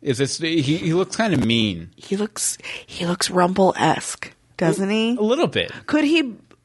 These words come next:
Speaker 2: are we sure he's playing charming? I mean, I know he is charming, but could he be
Speaker 1: Maybe,
Speaker 2: playing,
Speaker 1: like,
Speaker 2: like,
Speaker 1: a transformed
Speaker 2: twenty-something,
Speaker 1: Rumple or
Speaker 2: twenty-something
Speaker 1: or
Speaker 2: Rumple?
Speaker 1: a twenty-something. I
Speaker 2: We
Speaker 1: don't
Speaker 2: don't
Speaker 1: know. I think they would have Robert Carlyle just, uh,
Speaker 2: No,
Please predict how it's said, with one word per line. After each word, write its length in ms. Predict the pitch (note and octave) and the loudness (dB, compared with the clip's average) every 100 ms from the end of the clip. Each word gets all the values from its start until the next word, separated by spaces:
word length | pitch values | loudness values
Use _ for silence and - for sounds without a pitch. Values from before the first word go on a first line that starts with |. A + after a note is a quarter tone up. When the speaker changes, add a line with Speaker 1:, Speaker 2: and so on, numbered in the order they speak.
| _ - | _ -4
Speaker 2:
are 100 | G3+ | 0
we 120 | G#3 | 0
sure 340 | - D4+ G4+ | -2 -2 -2
he's 240 | F4+ C#4+ - | -2 -4 -4
playing 400 | - C4 A#3+ A3 | -6 -4 -4 -4
charming? 680 | A3 G#3+ C4 D4+ D4 C#4+ - | -2 0 0 0 -2 -4 -4
I 40 | A3 | -4
mean, 180 | G#3+ | -2
I 80 | G3+ | -2
know 160 | G3+ G3 | -2 -4
he 140 | G#3+ | -6
is 280 | - E3+ G3+ | -4 -4 -4
charming, 400 | - B3+ C4 C4 | -2 0 2 4
but 100 | A3 | 4
could 200 | G#3+ A3+ | 4 0
he 100 | - | 0
be 120 | G#3+ E3 | -4 -2
Speaker 1:
Maybe, 140 | C#3+ | 0
Speaker 2:
playing, 340 | D3 G#3 G#3 | 2 2 0
Speaker 1:
like, 120 | D#3 F#3+ | 0 0
Speaker 2:
like, 80 | |
Speaker 1:
a 60 | - | 0
transformed 680 | - D3+ - G#3+ D3 - B2+ | 0 0 0 2 2 2 0
Speaker 2:
twenty-something, 80 | |
Speaker 1:
Rumple 500 | C3+ - D3 D#3+ E3 | 0 0 0 0 0
or 280 | B2+ G#2 F#2+ | 2 2 2
Speaker 2:
twenty-something 880 | F#2 A#3 A#3 A3 G#3+ A3+ G#3 G3+ G3 | 0 0 0 0 0 -4 -4 -4 -4
Speaker 1:
or 20 | |
Speaker 2:
Rumple? 300 | G3+ G#3 - | -2 0 2
Speaker 1:
a 20 | - | 2
twenty-something. 680 | F3+ G3 D#3+ C#3 A#2 A#2 - _ _ - - - | 2 2 0 0 -2 -4 -16 _ _ -20 -18 -10
I 60 | - | 0
Speaker 2:
We 140 | F#4 | 2
Speaker 1:
don't 100 | G4 | 2
Speaker 2:
don't 60 | E4+ | 2
Speaker 1:
know. 160 | D4+ | 2
I 120 | B3+ A#3 | 2 0
think 220 | D4+ D4+ | -2 0
they 120 | E4+ | 0
would 140 | C#4+ | 0
have 240 | A3 A#3 F#3+ | 2 2 2
Robert 480 | F3+ D#3+ D3+ D3+ - | 0 0 -2 -6 -6
Carlyle 580 | C#3 C3 B2 G#2 G2+ | 0 2 4 4 4
just, 340 | G2 A#2 G#2+ - | 2 0 -2 2
uh, 300 | G#2 F#2+ F#2 | 2 4 2
Speaker 2:
No, 360 | F3 C#3 F2+ | 2 2 -2